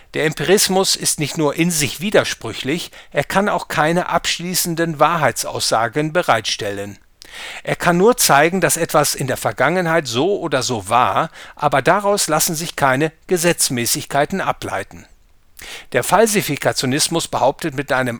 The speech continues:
absoluten Wahrheitsanspruch, dass eine Hypothese nicht verifizierbar ist, dass sie bestenfalls nicht falsifizierbar, also nicht verworfen werden kann.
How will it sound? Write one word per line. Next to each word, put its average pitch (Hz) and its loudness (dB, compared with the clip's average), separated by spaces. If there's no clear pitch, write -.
absoluten 160 -2
Wahrheitsanspruch, 156 0
dass 180 2
eine 170 0
Hypothese 156 0
nicht 135 -2
verifizierbar 175 0
ist, - -4
dass 143 2
sie 127 -4
bestenfalls 160 0
nicht - -2
falsifizierbar, 147 2
also 135 2
nicht 156 0
verworfen 160 2
werden 104 -4
kann. 92 -10